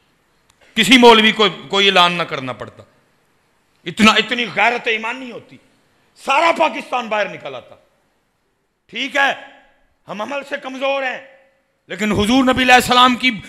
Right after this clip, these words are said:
मोहब्बत के हवाले से कोई कमजोरी नहीं। उखाड़ के रख देंगे, जिथों आए ने वाड़ आवांगे सारे उत्थे जाके। ये पेशाब पीने वाले, ये इतने जोखे हो गए, अभी हमारे महबूब को बातें करेंगे।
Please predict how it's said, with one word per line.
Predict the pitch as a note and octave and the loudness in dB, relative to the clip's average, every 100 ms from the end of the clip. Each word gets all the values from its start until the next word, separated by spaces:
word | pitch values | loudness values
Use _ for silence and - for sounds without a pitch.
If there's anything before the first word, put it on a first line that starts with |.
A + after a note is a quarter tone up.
| - | -8
मोहब्बत | F#3 A3+ A3+ C#4+ | 2 4 6 4
के | C#4+ | 4
हवाले | B3 A#3 C#4 | 2 4 0
से | C#4 | -2
कोई | C#4+ - - F#4 G4 | -4 -4 2 4 4
कमजोरी | F4 D#4 B3 A3 F#3+ | 2 -2 -2 -2 -2
नहीं। | D3 A2 - _ _ _ _ _ _ _ _ | -4 -8 -12 _ _ _ _ _ _ _ _
उखाड़ | - - D#4+ F4+ | -12 2 6 6
के | F#4+ F4 | 6 4
रख | D#4 | 4
देंगे, | C4 C#4+ A#3+ F#3+ - - _ _ _ _ _ _ _ _ _ | 2 0 0 -4 -8 -20 _ _ _ _ _ _ _ _ _
जिथों | G#3 - C4 C4 | -12 -2 4 6
आए | D4+ | 6
ने | E4 | 6
वाड़ | D4+ D#4+ | 10 10
आवांगे | F4 F4 E4 D4+ | 8 6 4 2
सारे | B3 A3+ | 0 0
उत्थे | G#3+ G3+ | -2 -6
जाके। | F3 D#3+ C#3 C#3 - _ _ | -4 -4 -4 -10 -16 _ _
ये | F3 | -6
पेशाब | G3+ A#3 - A#3+ B3+ | -4 -2 2 4 2
पीने | C4+ C#4+ D4+ | 0 0 4
वाले, | D4 C#4+ D4 | 4 4 2
ये | - - A#3 | 2 -6 0
इतने | C4+ F4 - | 0 0 -2
जोखे | F#4+ F#4+ F4+ | 2 2 4
हो | E4 | 4
गए, | D#4 D#4+ | 4 0
अभी | C#4 - - A#3+ C#4+ | 0 -8 -12 -6 -2
हमारे | C#4 C4+ D4+ | 0 0 0
महबूब | C4+ C#4 - F4+ F4 | 2 2 2 -2 -2
को | F4 | 0
बातें | F4 F4 F4 | 2 0 -4
करेंगे। | E4+ E4 D#4+ | -2 -2 -4